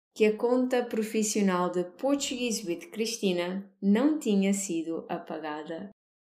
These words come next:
Isso quer dizer que, no momento em que eu apaguei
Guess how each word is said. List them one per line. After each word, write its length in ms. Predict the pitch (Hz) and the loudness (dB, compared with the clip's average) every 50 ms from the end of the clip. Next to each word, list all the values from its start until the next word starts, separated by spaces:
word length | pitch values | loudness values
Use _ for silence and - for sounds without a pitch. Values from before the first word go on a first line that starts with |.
| _ _ _ _ _ _ _ _ _ - | _ _ _ _ _ _ _ _ _ -4
Isso 420 | 214 233 226 233 - - 262 247 247 | -2 -2 0 -2 -2 -2 -2 0 4
quer 200 | - 214 214 196 | 6 6 6 8
dizer 540 | 196 202 196 185 208 247 262 262 262 262 - | 6 6 4 6 4 2 2 2 0 -2 -4
que, 380 | - 233 226 233 233 233 - - _ _ _ _ _ _ _ _ _ _ | -2 0 0 0 0 -2 -6 -10 _ _ _ _ _ _ _ _ _ _
no 140 | - 233 254 | 4 6 6
momento 680 | 262 269 277 269 262 285 311 339 359 349 359 311 269 | 6 6 4 4 6 6 6 6 4 4 2 4 4
em 220 | 233 226 226 220 | 6 4 4 2
que 160 | 220 - 202 - | -2 -6 -8 -2
eu 280 | 233 277 294 302 302 294 | 0 2 2 4 4 2
apaguei 760 | 294 294 - 233 220 208 196 208 208 208 214 220 220 208 | 2 2 0 0 0 2 2 0 4 8 8 8 8 6